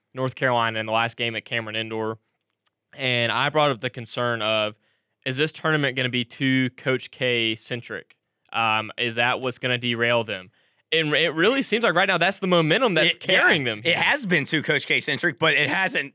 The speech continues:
Speaker 2: hurt 'em
Speaker 1: Yeah,
Speaker 2: at
Speaker 1: so,
Speaker 2: all.
Speaker 1: and besides Virginia Tech, the last team they lost to before Virginia Tech was North Carolina in that game.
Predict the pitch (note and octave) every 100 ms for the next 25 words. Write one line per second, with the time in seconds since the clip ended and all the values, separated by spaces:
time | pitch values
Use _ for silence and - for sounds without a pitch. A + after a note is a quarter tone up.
0 | - B2+ F3+ G#3 G3 F3+ G#3 A2 F3 E3
1 | D#3+ C#3 C3+ - _ _ D#3+ D#3 D3 C3+
2 | _ _ _ _ - D3+ F3+ G#3+ A3 E3+
3 | C#3 D3+ C#3 F3+ D3+ D#3+ F3+ D3 - -
4 | C3 C3+ E3+ F3 E3 D#3 C3+ C#3+ D#3+ -
5 | C3+ B2+ A#2+ A#2 - B2 D3+ C#3 B2+ C3
6 | B2+ A2+ C3 B2+ A#2+ A2 G#2+ A#2+ B2 -
7 | A#2+ A2+ A2+ G#2+ A2 G#2+ G#2+ A2 G#2 G2